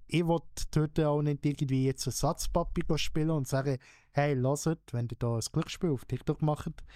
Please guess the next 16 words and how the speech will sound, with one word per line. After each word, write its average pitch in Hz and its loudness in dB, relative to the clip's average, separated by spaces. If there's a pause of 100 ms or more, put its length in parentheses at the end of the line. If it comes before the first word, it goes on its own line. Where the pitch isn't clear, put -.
(400)
da 135 2
könnt 135 0
ihr 147 4
auch 151 0
Kinder 170 2
zulassen 120 -2 (140)
oder 127 -2
zuschauen." 120 0 (680)
Vor 156 4
allem 226 0
möchte 185 2
ich 156 2
mal 156 2
den 135 2
Moment 151 0 (100)
sehen, 175 0